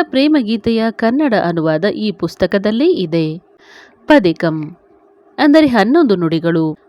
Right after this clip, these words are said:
ಮತ್ತು ಅಷ್ಟಕಂ ಅಂದರೆ ಎಂಟು ನುಡಿಗಳು. ಬೇರೆಯವರ ಕೋರಿಕೆ ಅತ್-, ಅಥವಾ ಒತ್ತಡಗಳಿಗಾಗಿ ಬರೆಯದೆ ಮಹರ್ಷಿ ತಾವೇ ಬಯಸಿ ಬರೆದ ಪದ್ಯಗಳೆಂದರೆ ಪದಿಕಂ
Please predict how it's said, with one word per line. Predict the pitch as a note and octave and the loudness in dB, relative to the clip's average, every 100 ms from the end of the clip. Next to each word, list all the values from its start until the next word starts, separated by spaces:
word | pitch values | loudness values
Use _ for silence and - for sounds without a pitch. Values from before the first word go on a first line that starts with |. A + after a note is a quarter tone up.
| _ - | _ -2
ಮತ್ತು | G#3 E3+ C4 | -2 0 -2
ಅಷ್ಟಕಂ | C#4+ C#4+ - F3 D#3+ D#3 - - | -2 -2 -4 -6 -6 -8 -10 -10
ಅಂದರೆ | D#3 D3+ F#3+ | -6 -2 -2
ಎಂಟು | C4+ C#4 E4 C4 | 0 0 0 0
ನುಡಿಗಳು. | F#3 D#3+ D#3 E3 E3 D#3+ D#3 - _ _ _ _ - - - | -2 -2 -2 0 0 -2 -6 -14 _ _ _ _ -20 -16 -2
ಬೇರೆಯವರ | D4 G4 B4 G#4 E4+ D#4 | 2 4 4 4 4 2
ಕೋರಿಕೆ | - C#4 C#4+ C4 | 2 2 2 2
ಅತ್-, | C#4+ A3 - | 2 0 -2
ಅಥವಾ | C4 C#4 C#4 | -6 -2 0
ಒತ್ತಡಗಳಿಗಾಗಿ | C#4 F#3 F3 - D4+ E3+ E3+ D#3 D#3+ D#3+ G#3 C#4 | 0 -2 -2 0 0 0 -2 -4 -6 -6 -4 -4
ಬರೆಯದೆ | G3 E3 D#3+ E3 C#4 C4 - - _ | -2 -4 -4 -4 -2 -4 -8 -20 _
ಮಹರ್ಷಿ | C4 D#4 E4+ - D#4+ | 0 2 2 2 -2
ತಾವೇ | C#4+ B3+ C#4+ E4 | 2 0 2 0
ಬಯಸಿ | C#4+ F#3+ G#3+ C4+ - D#4 | 2 0 0 -2 0 0
ಬರೆದ | G3+ E3 E3 F#3+ | 0 -2 -2 -4
ಪದ್ಯಗಳೆಂದರೆ | G3+ E3+ D#3+ E3 E3 D#3+ D#3+ F#3 | -2 -6 -4 -6 -4 -6 -6 -6
ಪದಿಕಂ | C#4+ E4+ A3 F3 F3 E3 D#3 | -2 -2 -2 -4 -6 -6 -10